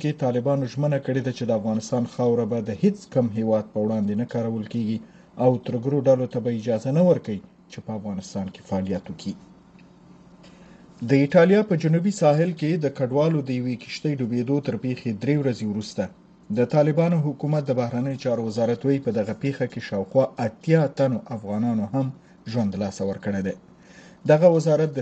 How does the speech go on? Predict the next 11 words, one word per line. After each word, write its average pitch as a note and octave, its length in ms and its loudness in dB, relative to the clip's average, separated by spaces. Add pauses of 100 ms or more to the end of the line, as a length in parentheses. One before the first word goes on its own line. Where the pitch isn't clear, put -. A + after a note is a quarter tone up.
سې D3 200 -4
شنبې C3 380 -4
په B2+ 80 -2
ورځ C3 180 2 (220)
ناوخته، A#2 480 2 (180)
یعنې A#2+ 240 0
د A#2 40 -4 (100)
فبروري A#2 480 -2
په A2 100 -2
اته G#2 200 -8
ویشتمه، G#2+ 460 -2